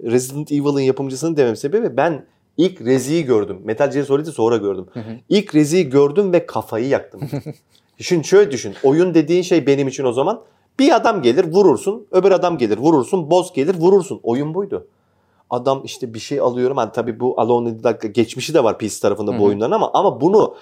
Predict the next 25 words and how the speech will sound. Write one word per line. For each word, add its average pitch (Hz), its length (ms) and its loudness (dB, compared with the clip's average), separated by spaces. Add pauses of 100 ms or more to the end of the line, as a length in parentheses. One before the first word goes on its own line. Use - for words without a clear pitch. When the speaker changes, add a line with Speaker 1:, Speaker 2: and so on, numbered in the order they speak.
(200)
Speaker 1:
hikayenin 165 580 2
içinde 170 340 -2
yedirerek 131 760 2 (460)
boss 156 260 2
fight'ıyla, 165 720 0
akışıyla, 139 800 0
bulmacasıyla 123 880 0
öyle 135 340 4
bir 202 120 0
yapmış 143 460 0
ki 131 100 2
adam. 95 240 -4 (840)
Yani - 140 -20 (640)
hayran 135 580 2
olmamak 127 380 0
mümkün 117 340 -10
değil. 95 140 -12
Ve - 160 -4
Speaker 2:
Evet. 107 120 -6
Speaker 1:
o 139 80 2
zaman 135 320 -2
oyun 135 160 0
yapım 139 260 -2
işine 143 300 -4
de 139 200 2